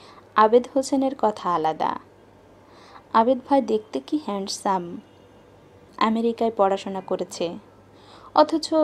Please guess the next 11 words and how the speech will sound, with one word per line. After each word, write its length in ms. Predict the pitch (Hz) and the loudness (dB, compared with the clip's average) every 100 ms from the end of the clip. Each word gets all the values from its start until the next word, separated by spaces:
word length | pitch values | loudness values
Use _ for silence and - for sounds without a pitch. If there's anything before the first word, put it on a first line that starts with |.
| 294 - | 0 -2
একটু 340 | 254 - - 294 233 | -4 -4 0 4 4
অহংকার 460 | 202 208 208 202 180 170 | 4 -2 -4 -4 -4 -4
নেই। 160 | 170 170 - - - - - - - - - - - - | -6 -8 -12 -20 -20 -20 -20 -20 -20 -20 -20 -20 -20 -6
কীরকম 460 | 277 262 254 262 247 247 - - - | 2 4 6 4 4 0 -8 -16 -4
সপ্রতিভভাবে 1040 | 262 247 - 247 240 269 226 - 247 240 214 214 | 0 0 0 -2 -2 -2 -4 0 2 6 4 4
কথা 280 | 214 208 220 | 2 2 0
বলেন, 360 | 196 180 175 170 190 190 - - - - - - - - - - - | -2 0 0 -2 -8 -14 -20 -20 -20 -20 -20 -20 -20 -20 -20 -20 2
পাজরোই 400 | 220 220 214 233 - 220 | 4 4 2 0 0 -8
স্টিয়ারিং 440 | - 233 220 220 233 | -4 2 2 2 0
হুইল 260 | 226 226 226 | -2 -2 -2
ধরার 280 | 220 226 | 0 2